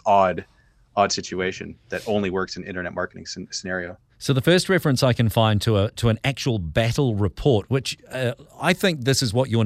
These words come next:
Speaker 2: known for now, like, you're the O G battle report team. The first reference I can find is in May two thousand and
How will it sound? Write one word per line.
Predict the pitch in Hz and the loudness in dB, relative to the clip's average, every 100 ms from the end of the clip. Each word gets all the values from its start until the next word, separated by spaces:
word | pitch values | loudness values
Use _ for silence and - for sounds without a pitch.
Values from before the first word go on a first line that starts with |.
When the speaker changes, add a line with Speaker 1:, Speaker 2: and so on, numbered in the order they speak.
| 107 | 4
Speaker 2:
known | 117 117 | 4 2
for | 131 120 | 2 2
now, | 120 127 | 4 4
like, | 117 | 2
you're | 110 104 | 0 0
the | 113 | 2
O | 117 | 2
G | 107 110 110 107 101 _ - | 2 0 0 0 -4 _ -8
battle | 120 113 117 | -2 0 0
report | 104 117 113 - - | 0 0 -2 -4 -4
team. | 135 110 95 - - - - - | 0 2 0 -4 -14 -20 -20 -8
The | 113 | 0
first | 185 170 | 0 4
reference | 170 151 131 | 2 2 2
I | 139 | 2
can | 117 | 2
find | 135 127 | 2 2
is | 107 | 2
in | 110 | 2
May | 117 123 | 4 2
two | - 131 117 | 2 0 2
thousand | 127 113 110 107 | 2 2 2 2
and | 98 | 0